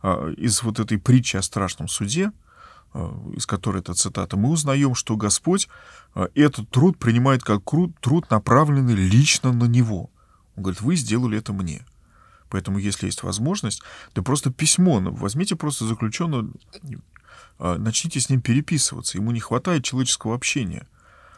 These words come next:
Там, э, мат-перемат и совершенно волчьи законы в тюрьме. Там очень тяжело. Получить весточку со свободы, где с тобой бескорыстно поговорят, а,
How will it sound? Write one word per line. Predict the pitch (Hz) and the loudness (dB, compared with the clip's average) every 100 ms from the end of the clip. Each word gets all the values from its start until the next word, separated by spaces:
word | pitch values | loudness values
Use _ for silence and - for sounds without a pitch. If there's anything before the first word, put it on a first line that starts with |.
| - _ _ | -20 _ _
Там, | 127 147 131 | 4 4 2
э, | - | -4
мат-перемат | 107 101 92 101 123 147 - 123 127 165 175 | -4 -4 -2 2 4 2 2 0 2 0 0
и | - | -2
совершенно | 123 - 131 | -2 0 2
волчьи | 107 139 156 - | 2 2 2 0
законы | 117 139 - 139 90 | 0 -2 0 -2 -2
в | |
тюрьме. | - - - 123 _ _ _ - _ _ _ - _ - _ - | -8 -10 -10 -12 _ _ _ -20 _ _ _ -20 _ -20 _ -4
Там | 98 139 | 0 0
очень | 156 131 | 0 -2
тяжело. | 113 104 117 90 - - - - | -2 -2 0 -2 -6 -18 -20 -4
Получить | 120 120 131 156 | 2 4 4 2
весточку | 107 147 135 - - 110 | 6 6 6 0 -4 -2
со | 107 | 0
свободы, | - 110 151 185 113 | 2 2 2 2 2
где | 104 | 0
с | - | 0
тобой | 120 131 110 - - - | 0 0 -2 -6 -20 -12
бескорыстно | - 113 - - 160 165 - 90 | 4 6 6 4 4 4 2 -2
поговорят, | 101 107 120 139 95 - - _ _ - - - - | 0 0 2 2 0 -2 -12 _ _ -20 -20 -20 -12
а, | 104 80 - | -6 -6 -8